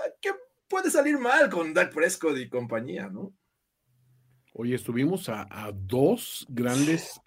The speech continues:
Speaker 2: upsets, el de, el de Dallas y este, y, y ¿cómo se llama? No, pues, o sea, realmente, bueno, e-, ese es el, fue el gran upset, o sea, ya, ya no veo tanto el de Detroit como un upset, o sea, creo que ese,
Speaker 1: No.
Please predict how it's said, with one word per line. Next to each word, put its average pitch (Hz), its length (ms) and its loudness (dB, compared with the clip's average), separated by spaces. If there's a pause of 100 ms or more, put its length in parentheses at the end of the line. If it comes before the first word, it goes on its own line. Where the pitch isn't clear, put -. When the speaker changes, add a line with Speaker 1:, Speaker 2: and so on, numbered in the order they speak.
Speaker 2:
upsets, - 920 4 (640)
el 127 260 0
de, 117 80 4 (140)
el 110 160 -2
de 110 160 0
Dallas 117 680 0
y 101 200 -8
este, 71 920 -10 (240)
y, 104 340 -8
y 101 40 -6
¿cómo 127 240 2
se 120 100 2
llama? 127 300 4 (100)
No, 180 220 6
pues, - 180 -4 (140)
o - 40 -8
sea, 135 140 4
realmente, 151 300 6
bueno, 123 320 4
e-, 139 180 -4
ese 175 280 0
es 139 80 0
el, 120 180 2
fue 135 100 -2
el 131 80 -2
gran 127 140 0
upset, 113 260 -6
o 101 60 -8
sea, 107 120 -8 (280)
ya, 190 160 8
ya 185 180 6
no 233 80 10
veo 233 220 10
tanto 202 260 4
el 175 60 2
de 143 80 6
Detroit 135 440 2
como 120 200 0
un 123 80 0
upset, 98 340 -6
o 107 60 -12
sea, 107 160 -8
creo 123 160 -6
que 160 80 -6
ese, 151 160 2
Speaker 1:
No. 104 120 -4